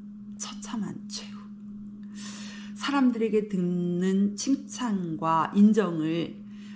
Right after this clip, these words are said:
하나님보다 더 소중히 여겼던 사-, 사울 왕의 비참한 삶의, 어, 여정과 그리고 죽음.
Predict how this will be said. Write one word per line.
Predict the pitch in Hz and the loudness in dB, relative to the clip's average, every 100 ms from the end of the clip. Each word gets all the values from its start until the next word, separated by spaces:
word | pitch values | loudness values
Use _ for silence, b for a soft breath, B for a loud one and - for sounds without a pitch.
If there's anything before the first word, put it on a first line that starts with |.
| B | B
하나님보다 | - 262 226 202 180 170 175 | -2 0 2 0 0 -2 -2
더 | 151 160 165 | -4 -4 -4
소중히 | - 269 247 247 226 220 | -4 -4 -2 0 2 4
여겼던 | 180 147 160 151 - 165 156 151 - B B B B B | 2 2 0 -4 -6 -2 -2 -4 -8 B B B B B
사-, | - - 269 - - - - - | -12 -8 -8 -8 -10 -14 -14 -12
사울 | - - 294 277 254 | -8 0 2 4 2
왕의 | 156 160 170 165 180 170 - - | 0 -2 0 0 0 -2 -4 -10
비참한 | - 202 - 214 196 165 170 - - B B - | 0 0 0 -2 -2 -2 -4 -6 -10 B B -12
삶의, | - 254 233 190 160 180 - - - B B B B B B | -6 -2 2 2 2 -2 -6 -12 -16 B B B B B B
어, | 160 143 147 139 - 143 - | -6 -6 -6 -8 -8 -8 -4
여정과 | 175 165 156 151 147 156 143 139 - | -2 0 -2 -4 -2 -2 -2 -6 -10
그리고 | - - - 202 208 | -12 -12 -10 -10 -8
죽음. | 208 - - | -8 -8 -10